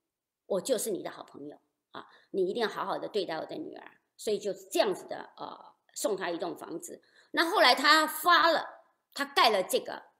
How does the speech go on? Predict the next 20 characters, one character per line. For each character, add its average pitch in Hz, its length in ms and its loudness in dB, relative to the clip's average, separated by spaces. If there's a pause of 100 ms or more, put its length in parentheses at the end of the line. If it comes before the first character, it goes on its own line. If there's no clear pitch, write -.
在 240 220 2
Hartford 208 560 -2
盖 165 140 0
了 175 120 0
这 226 160 -2
一 214 120 0
栋 185 220 0 (160)
奇 - 260 0
奇 226 100 -4
怪 233 220 4
怪 208 200 2
的 165 220 -6
房 170 300 -8
子， 165 260 -10
这 - 80 -8
个 180 160 -4
我 170 200 -6
去 - 220 -8
过 165 200 -8
啊， 160 280 -10